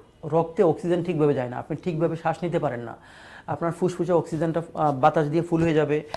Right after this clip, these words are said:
আপনার জায়গায় জায়গায় আপনার বাতাসের থলি হয়ে যায়, আপনার দেখা যায় যে আমি যে শ্বাস নিব, যে বাহির থেকে যে আমি আমার অক্সিজেন দরকার, অক্সিজেনটা নিব, ফুসফুস যে বড় হয়ে যায়, ঠিকভাবে অক্সিজেন যায় না।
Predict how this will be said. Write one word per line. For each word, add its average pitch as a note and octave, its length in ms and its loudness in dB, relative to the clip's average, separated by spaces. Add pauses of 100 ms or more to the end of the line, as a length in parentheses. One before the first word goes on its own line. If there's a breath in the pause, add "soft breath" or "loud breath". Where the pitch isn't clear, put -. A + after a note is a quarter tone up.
(220 loud breath)
আপনার D3+ 220 -2
জায়গায় D#3+ 260 4
জায়গায় D#3+ 220 4
আপনার D3+ 200 -2
বাতাসের D3 420 0
থলি E3 300 4
হয়ে D3+ 160 8
যায়, C#3+ 260 4 (600 loud breath)
আপনার C#3+ 400 0
দেখা D3+ 200 2
যায় D3 220 4 (420 loud breath)
যে C#3 280 2
আমি C#3 200 2
যে D3+ 120 2 (200)
শ্বাস - 360 -4
নিব, D#3 360 0
যে C3+ 60 -4 (240)
বাহির C#3+ 240 -2
থেকে E3 140 0
যে E3 80 2
আমি D#3+ 180 0
আমার D3 200 0
অক্সিজেন D#3+ 400 0
দরকার, D3+ 240 2
অক্সিজেনটা D#3 420 0
নিব, D#3 220 0 (560 loud breath)
ফুসফুস F3 300 2
যে F3+ 120 4
বড় E3+ 200 6
হয়ে E3+ 120 2
যায়, E3+ 120 2
ঠিকভাবে D3+ 300 -2
অক্সিজেন D3+ 340 -2
যায় A#2 140 -6
না। G2 120 -14